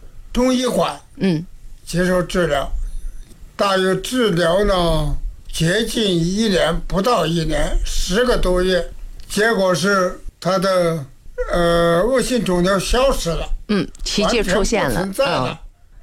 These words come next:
Speaker 2: 嗯。
Speaker 1: 我经过三次检查，
Speaker 2: 嗯。
Speaker 1: 确认这个肿瘤是不存在的。
Speaker 2: 嗯。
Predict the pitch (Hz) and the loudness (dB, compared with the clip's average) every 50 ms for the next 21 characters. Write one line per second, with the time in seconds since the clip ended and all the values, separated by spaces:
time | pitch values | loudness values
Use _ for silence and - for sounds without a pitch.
0 | - - 175 170 180 180 180 180 175 180 175 - 240 240 226 233 202 170 - - | -14 -8 -4 -2 0 2 2 2 2 0 -2 -4 -4 -4 -2 -2 -2 -2 -2 -2
1 | 214 220 247 262 277 269 - 226 240 226 202 190 175 165 156 - - - - - | -2 0 0 0 -2 -2 -2 0 0 0 2 0 0 -2 -2 -6 -10 -14 -14 -10
2 | - - 170 160 143 147 139 156 151 165 180 190 - - - - - - 180 156 | -4 -2 0 0 0 0 -2 -2 -2 -2 -2 -4 -8 -14 -20 -8 -4 -2 0 0
3 | - 311 277 240 208 214 240 240 214 180 170 208 208 185 185 185 160 - 185 165 | 2 2 2 2 2 2 0 0 0 0 0 0 0 2 2 0 0 0 -2 -2
4 | 156 151 156 160 170 185 175 - 180 165 160 185 185 175 - 151 156 156 165 175 | -2 -2 0 0 0 0 0 0 -2 -2 -2 -2 -4 -4 -4 -6 -6 -4 -4 -2
5 | 165 156 - 151 - - - - - - 202 196 180 156 139 135 160 175 | -2 -2 -4 -6 -8 -10 -12 -8 -2 0 2 2 2 2 0 -2 -4 -6